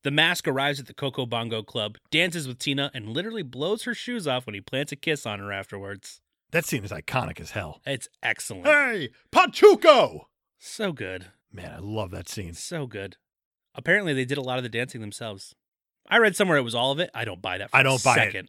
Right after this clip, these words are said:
Speaker 2: at all.
Speaker 1: For a second.
Speaker 2: No way.
Speaker 1: Not
Speaker 2: Not
Speaker 1: a
Speaker 2: from either of
Speaker 1: chance.
Speaker 2: them.
Speaker 1: No. But a lot of it, apparently.
Speaker 2: Nope.
Speaker 1: They
Speaker 2: Still,
Speaker 1: spent, they
Speaker 2: nope.
Speaker 1: spent hours for
Speaker 2: I could see
Speaker 1: weeks.
Speaker 2: Chuck Russell making that up.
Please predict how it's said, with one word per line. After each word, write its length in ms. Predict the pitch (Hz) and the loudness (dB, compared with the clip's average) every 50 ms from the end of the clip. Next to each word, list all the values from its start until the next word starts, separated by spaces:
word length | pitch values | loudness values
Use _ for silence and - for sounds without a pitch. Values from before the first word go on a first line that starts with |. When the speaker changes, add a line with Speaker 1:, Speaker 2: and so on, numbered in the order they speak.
| _ _ - | _ _ 0
Speaker 2:
at 200 | 135 131 127 123 | 4 4 4 4
all. 240 | 113 110 104 98 | 2 0 -2 -4
Speaker 1:
For 120 | 98 117 101 | -4 -4 -6
a 100 | 92 90 | -6 -8
second. 500 | - - - - 143 113 - - 101 117 | -8 -12 -8 -8 -8 -8 -8 -8 -4 -2
Speaker 2:
No 120 | 139 156 156 | 2 4 4
way. 360 | 147 131 113 104 101 95 - _ _ _ _ _ _ - | 6 4 4 2 -2 -4 -10 _ _ _ _ _ _ -6
Speaker 1:
Not 80 | 120 | 0
Speaker 2:
Not 180 | 160 165 156 - | 0 0 2 0
Speaker 1:
a 60 | 170 | -4
Speaker 2:
from 180 | 135 - - 165 | -4 -4 -4 -2
either 220 | 151 143 123 117 | 0 0 0 0
of 60 | 104 | -4
Speaker 1:
chance. 120 | 92 98 90 | -4 -8 -10
Speaker 2:
them. 140 | 87 85 - _ _ _ | -14 -16 -20 _ _ _
Speaker 1:
No. 300 | 117 110 104 98 92 87 - _ _ _ _ _ _ _ | -12 -12 -10 -10 -12 -14 -16 _ _ _ _ _ _ _
But 100 | 135 110 | -10 -6
a 20 | 110 | -6
lot 180 | 110 120 135 | -4 -4 -6
of 100 | 123 98 | -6 -8
it, 100 | 104 - _ _ _ | -12 -18 _ _ _
apparently. 480 | - - 117 87 - - - - - _ _ _ _ _ _ _ - | -14 -12 -12 -12 -12 -14 -18 -20 -20 _ _ _ _ _ _ _ -4
Speaker 2:
Nope. 200 | 135 147 - _ _ _ _ _ _ _ | -4 -4 -4 _ _ _ _ _ _ _
Speaker 1:
They 80 | _ 117 | _ -4
Speaker 2:
Still, 120 | - 196 185 | 0 0 2
Speaker 1:
spent, 240 | 156 147 131 127 - _ | 2 2 0 0 -4 _
they 60 | - | -2
Speaker 2:
nope. 100 | 139 147 | -2 2
Speaker 1:
spent 180 | 156 139 123 - - - | 2 0 0 -2 -4 -2
hours 460 | 123 127 131 127 120 98 95 - - | 0 2 2 2 0 -4 -6 -6 2
for 80 | - | 2
Speaker 2:
I 40 | 196 - | 2 4
could 140 | - 254 | 4 2
see 120 | 262 262 220 | 2 2 2
Speaker 1:
weeks. 140 | 180 - - | 0 0 2
Speaker 2:
Chuck 220 | - 160 - - | 2 2 2 2
Russell 360 | 135 127 123 - - 117 98 | 0 0 0 0 -2 -6 -6
making 320 | 95 98 92 - 104 98 90 | -6 -8 -8 -8 -10 -10 -10
that 120 | 90 90 | -10 -10
up. 220 | - - - - | -12 -14 -18 -20